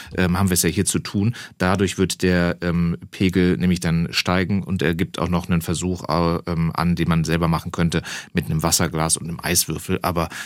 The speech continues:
ähm, es ist schon so, wenn Festlandeis abbricht, äh, oder zu brechen droht, dass dadurch der Meeresspiegel steigen könnte.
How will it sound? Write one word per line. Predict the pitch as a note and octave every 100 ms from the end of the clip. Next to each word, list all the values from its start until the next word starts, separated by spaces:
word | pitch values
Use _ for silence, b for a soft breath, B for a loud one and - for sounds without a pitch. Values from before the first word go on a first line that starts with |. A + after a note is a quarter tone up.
| B -
ähm, | F2+ F2+
es | F#2+
ist | -
schon | - A2+ G2+
so, | F2+ D#2+
wenn | E2 E2+
Festlandeis | - - A2+ - - G2 F#2 F2+ F2+ - - -
abbricht, | G2+ - - F#2+ G#2 - - -
äh, | G2
oder | F2+ F2
zu | - F#2
brechen | D#2 - G2+ G2+ E2+
droht, | F2 F2+ G#2 B B
dass | D#2+ -
dadurch | F2 F2+ F2
der | F2+
Meeresspiegel | E2+ F2 F2 E2 - G2+ E2
steigen | - - D#2+ E2
könnte. | - C#2+ -